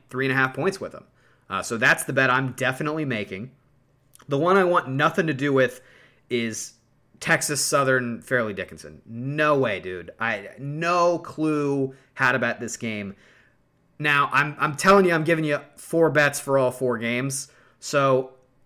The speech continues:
if made to bet this game, I would take the under. It opened at one forty-seven and a half. It's down to one forty-five and a half. Uh, early action that pushes a total down two points, uh, less than twenty-four hours after the N C double A tournament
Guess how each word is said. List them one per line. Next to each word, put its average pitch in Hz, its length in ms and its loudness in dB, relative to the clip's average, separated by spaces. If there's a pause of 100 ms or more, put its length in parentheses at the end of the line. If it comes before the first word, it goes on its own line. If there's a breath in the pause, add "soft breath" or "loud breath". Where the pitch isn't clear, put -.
(100)
if 165 280 0
made 160 440 6
to 160 100 0
bet 139 260 0
this 135 180 -2
game, 131 380 0
I 123 100 4
would 127 220 -2
take 135 220 -2
the 123 140 -8
under. 120 380 0
It 113 120 -6
opened 123 280 -6
at 113 80 -8
one 120 180 -6
forty-seven 120 600 -2
and 117 100 -2
a 110 40 0
half. 117 420 -2 (260 soft breath)
It's 113 160 -10
down 123 200 -2
to 120 60 -2
one 120 180 -2
forty-five 120 580 -2
and 120 80 -6
a 110 60 -4
half. 113 420 -4 (320 soft breath)
Uh, 101 320 -2 (340)
early 160 800 2 (480)
action 139 580 0 (400)
that 131 220 -4
pushes 143 480 -2
a 113 100 -6
total 143 500 -4
down 127 760 -2
two 135 200 -2
points, 120 640 -8 (320 loud breath)
uh, 95 220 -6
less 131 260 -2
than 131 80 -4
twenty-four 127 480 0
hours 117 300 2
after 117 280 -4
the 117 140 -4
N 117 60 -6
C 117 160 -6
double 110 240 -6
A 107 80 -6
tournament 107 460 -8